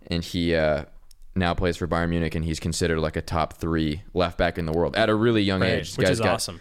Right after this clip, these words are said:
Speaker 1: pace coming out of his ears.
Speaker 2: Yeah.
Speaker 1: Great player. It kinda sucks, though, that, like, the best M L S player that's ever been produced is from fucking Canada. You
Speaker 2: Yeah.
Speaker 1: can't play for our national team.
Speaker 2: Yep.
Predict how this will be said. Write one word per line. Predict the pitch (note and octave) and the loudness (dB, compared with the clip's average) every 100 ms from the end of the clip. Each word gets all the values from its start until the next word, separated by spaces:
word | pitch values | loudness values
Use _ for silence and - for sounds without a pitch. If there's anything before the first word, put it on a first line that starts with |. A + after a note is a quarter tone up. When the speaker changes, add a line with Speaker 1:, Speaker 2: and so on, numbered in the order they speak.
| - - | -16 -2
Speaker 1:
pace | - G#2 F#2+ | 2 2 0
coming | - F2+ F2+ | -2 0 2
out | F2 | 0
of | |
his | D#2+ D#2+ | -2 -4
ears. | F#2 F2 D#2 D#2 - - | 0 2 2 -2 -8 -2
Speaker 2:
Yeah. | A#2 G2 - - | 0 0 -4 -4
Speaker 1:
Great | F#2+ F#2 | 0 2
player. | - F2 D#2+ | 2 2 2
It | F#2+ - | 0 -2
kinda | C3+ D3 | -2 0
sucks, | - - C3+ - | -2 0 -2 0
though, | D3 | 0
that, | C3 F#2 - - - | 2 2 0 -6 -10
like, | F2+ F2 | -6 -2
the | F#2 | 0
best | D#2+ F#2+ G2+ - - - | 2 2 2 -4 -8 0
M | F#2+ | 2
L | F#2 E2 | 4 2
S | F#2+ - | 0 -4
player | - F2 F#2 F#2 | 0 4 4 4
that's | E2+ | 0
ever | - E2+ F2 | 0 2 2
been | F2 | 0
produced | E2+ E2+ E2+ F2 - | -2 0 2 0 -4
is | |
from | - E2 | -8 -8
fucking | - E2 D#2+ | -2 -2 -2
Canada. | - D#2+ E2+ G2 G#2+ - - - - | -6 -2 0 0 -4 -8 -12 -10 -6
You | A#2+ G2+ | -2 -2
Speaker 2:
Yeah. | F#2+ | 0
Speaker 1:
can't | F#2 | 0
play | - F2+ | 2 2
for | F2 D#2+ | 2 0
our | |
national | E2 F#2 G#2+ A2+ | 2 0 -2 -4
team. | C3+ C#3 C3+ C#3+ | -2 -2 -4 -6
Speaker 2:
Yep. | A2+ G#2 A2+ | -4 0 0